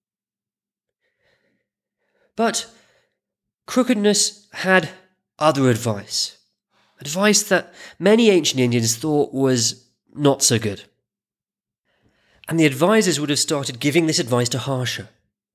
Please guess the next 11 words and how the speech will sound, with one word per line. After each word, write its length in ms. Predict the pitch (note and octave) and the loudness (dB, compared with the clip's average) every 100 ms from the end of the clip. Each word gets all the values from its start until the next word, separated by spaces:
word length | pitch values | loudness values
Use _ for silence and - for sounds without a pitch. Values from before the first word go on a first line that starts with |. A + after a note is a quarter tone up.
| _ _ _ _ _ _ | _ _ _ _ _ _
And 80 | D3 | 0
a 40 | E3 | 4
lot 180 | G#3 | 4
of 80 | C4+ | 4
that 160 | B3 F3+ | 2 0
advice 300 | F3 F3 - | 0 -2 -2
would 100 | E3 | -6
strike 280 | - G3+ F#3+ | -2 -2 -2
even 420 | G3+ F3 D3+ - | 0 0 -2 -8
our 420 | D3+ A3 B3 E3 A#2 | -2 2 4 4 2
ears 640 | G#2+ G#2 G2+ - - | -2 -8 -8 -8 -8